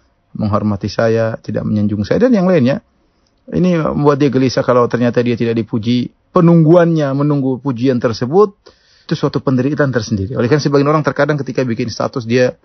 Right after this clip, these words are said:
kalau bikin status ternyata tidak ada yang puji, dia ulang lagi statusnya. Tunggu ada yang like. Tidak ada yang like, dia gelisah. Bolak-balik dia melihat komentar ada yang like atau,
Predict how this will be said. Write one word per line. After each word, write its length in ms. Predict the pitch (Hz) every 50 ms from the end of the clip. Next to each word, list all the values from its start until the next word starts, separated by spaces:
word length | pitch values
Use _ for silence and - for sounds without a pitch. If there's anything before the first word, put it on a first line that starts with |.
| _ -
kalau 160 | 113 113 110
bikin 240 | 110 113 110 117 104
status 240 | - 120 113 -
ternyata 240 | 117 107 117 110 104
tidak 320 | 110 110 110 110 110 110 110
ada 80 | 113
yang 80 | 110 110
puji, 240 | 104 117 113 123 135
dia 160 | 131 135 127
ulang 240 | - 143 127 110 104 107
lagi 180 | 110 110 95
statusnya. 560 | - - - 110 - 104 - - 110 98 110 - _ _ _ _
Tunggu 320 | - - 131 123 117 123 -
ada 160 | 120 113 120
yang 80 | 120 117
like. 320 | 117 113 107 101 101 -
Tidak 320 | - - 180 170 147 -
ada 60 | - 143
yang 140 | 143 135 131
like, 260 | 151 170 175 - - _ -
dia 80 | 147
gelisah. 320 | 127 110 127 123 107 120 110
Bolak-balik 480 | 120 139 147 139 127 135 139 139 131
dia 160 | 131 131 123
melihat 320 | 120 123 120 117 104 120 113 - - - - -
komentar 480 | - 113 113 117 113 107 104 117 107
ada 160 | 110 107 104
yang 160 | 110 104 107 110
like 160 | 110 107 -
atau, 320 | - 98 - 113 117 117